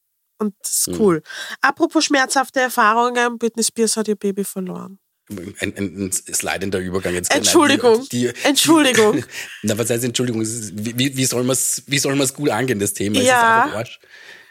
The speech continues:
Speaker 1: Ich hätte
Speaker 2: Und
Speaker 1: nicht
Speaker 2: sie hat auch wirklich immer ein Pech. Es ist ein
Speaker 1: Es tut wirklich, oh, es ist wirklich ha-, it's heartbreaking. Ähm, es ist natürlich für jede andere Frau, der das passiert, auch heartbreaking. Ich hätte es ihr schon sehr gegönnt.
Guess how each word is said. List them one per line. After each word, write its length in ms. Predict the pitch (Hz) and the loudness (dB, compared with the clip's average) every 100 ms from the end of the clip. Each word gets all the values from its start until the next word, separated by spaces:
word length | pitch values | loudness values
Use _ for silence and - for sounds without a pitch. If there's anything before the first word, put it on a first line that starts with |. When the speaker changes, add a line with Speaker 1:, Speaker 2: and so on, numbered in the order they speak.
| - | 0
Speaker 1:
Ich 140 | 240 | 2
hätte 120 | 269 | 2
Speaker 2:
Und 80 | 208 | 2
Speaker 1:
nicht 100 | 277 | 0
Speaker 2:
sie 60 | 117 | 0
hat 100 | 123 | -2
auch 100 | 117 | -4
wirklich 240 | 117 - | -8 -8
immer 140 | 131 135 | -8 -6
ein 120 | 127 | -6
Pech. 420 | - - 92 - | -4 -4 -2 0
Es 120 | - - | 2 2
ist 80 | - | 2
ein 200 | 107 113 - | 0 -2 0
Speaker 1:
Es 120 | 220 | 0
tut 240 | - - 220 | 0 -2 0
wirklich, 360 | 226 220 220 - | 2 4 2 2
oh, 60 | - 220 - - - | -6 -4 -4 -4 -6
es 160 | 214 208 | -4 0
ist 180 | 214 233 | 0 2
wirklich 360 | 214 208 - | 0 0 0
ha-, 80 | - | 0
it's 220 | 196 208 208 | 0 0 2
heartbreaking. 800 | 202 190 _ 190 180 - 180 185 - - - - - | 2 2 _ 2 2 2 0 0 -6 -8 -8 -4 0
Ähm, 160 | 202 | 2
es 140 | 202 202 | 2 2
ist 80 | |
natürlich 320 | 190 196 202 190 | 0 4 2 4
für 80 | |
jede 260 | 185 180 180 | 4 6 4
andere 300 | 175 180 180 | 2 2 0
Frau, 220 | - 175 | 2 0
der 180 | 180 175 | 2 2
das 160 | 175 - | 0 -2
passiert, 320 | 180 - 165 | 0 2 4
auch 240 | 175 - | 2 4
heartbreaking. 720 | 180 170 - 175 170 175 170 175 - - _ | 2 2 2 0 2 0 0 -2 -16 -20 _
Ich 160 | - | 2
hätte 180 | 196 175 | 2 2
es 60 | - | 2
ihr 80 | 175 | 2
schon 240 | - 170 | 2 2
sehr 300 | - 143 127 | 2 0 -2
gegönnt. 540 | 185 - - 160 - | -8 -16 -16 -16 -20